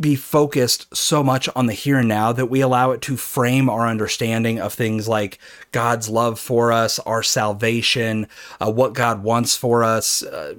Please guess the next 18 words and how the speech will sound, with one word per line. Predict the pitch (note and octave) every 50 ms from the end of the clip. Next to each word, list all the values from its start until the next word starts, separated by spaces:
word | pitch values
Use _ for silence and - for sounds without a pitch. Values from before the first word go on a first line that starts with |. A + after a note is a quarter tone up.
| - _
you | - C4+ C3+ A2+
know, | A2 G#2+
in | G#2+
our | A2 G#2 G#2
lives | A2 A#2+ A#2+ A#2+ A#2+ A2+ A2+
and | A2+ G#2
things | - A2+ A2 G#2+ A2
like | G2+ G2+ -
that. | - A#2+ A2+ A2+ A2+ A2+ A2 - - - - - - - - - -
Uh, | - A2 G#2+ G#2+ G#2+ G#2 - -
you | B2 B2 A#2+
take | A#2+ - C#3 C3+ B2+ A#2+ - - -
something | - - C3 A#2+ - C3 A#2+ A#2+
like, | A#2 A#2 A2+ A2
say, | - - B2 A2
the | G#2+ -
prosperity | - B2+ A#2 G#2+ - - C3 A2+ G#2+ G#2 G2
gospel. | G#2+ G2+ G2 F#2+ - - - D2+ B1+ A1+ -